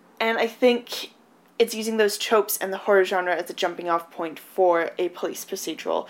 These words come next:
which, as you kind of said earlier, that, that's not really a genre yet. It makes sense that they're jumping off of some other genre in order to make that movie. So this is kind of more of an outcropping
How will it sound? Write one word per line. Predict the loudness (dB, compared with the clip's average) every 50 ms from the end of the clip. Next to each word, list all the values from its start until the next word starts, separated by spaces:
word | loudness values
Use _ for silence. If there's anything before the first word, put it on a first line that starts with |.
| -6 -2
which, | -2 0 0 0 0
as | 0 2 4 4
you | 2
kind | 2 2 0 0
of | 2
said | 2 2 2 2 4
earlier, | 4 4 6 6 6 6 6 6 4 4 2 -2 -8 -18 -20 -20 -20 _ _ _ _
that, | 0 0 0 0 0
that's | 0 0 2
not | 2 0 2
really | 2 2 4 4
a | 2 2
genre | 2 2 2 2 2 2 4 4 4 4 4 0 -4 _ _ _
yet. | 2 2 4 4 2 0 -8 -14 -18 -18 -20 _ _ _ _ _
It | -2 0
makes | 0 0 0 0
sense | 0 2 2 2 2 2
that | 0 2 4
they're | 2 2 2 -2 -12 -18 -16
jumping | -6 0 2 2 2 2 0 0 2 4
off | 4 4 4 4 4
of | 2 2 2 0 -12 -16 -12
some | -6 -2 -2 0 0 0
other | 2 2 2 2 2
genre | 0 0 0 0 0 2 2 2 2 0 0
in | -2 -4 -2
order | -2 -2 -2 -4
to | -4 -6 -6 -2 -2 0 0 -2 -4 -6 -8 -12 -20 -20 _ _ -12
make | -6 -2 -2 -2 -2 -2 -6 -10 -14 -16 _ _ _ _ -6
that | -4 -4 -4 -4 -6
movie. | -8 -8 -8 -10 -12 -14 -14 -16 -20 -20 -14
So | -8 -6 -4
this | -2 -2 -2 0
is | -2 -4 -4
kind | -2 0 0 0
of | 2 4
more | 4 4 4
of | 4 4
an | 2 0 0 0
outcropping | 0 0 -2 -4 -4 -2 0 0 0 0 0 0 0 2 0 -2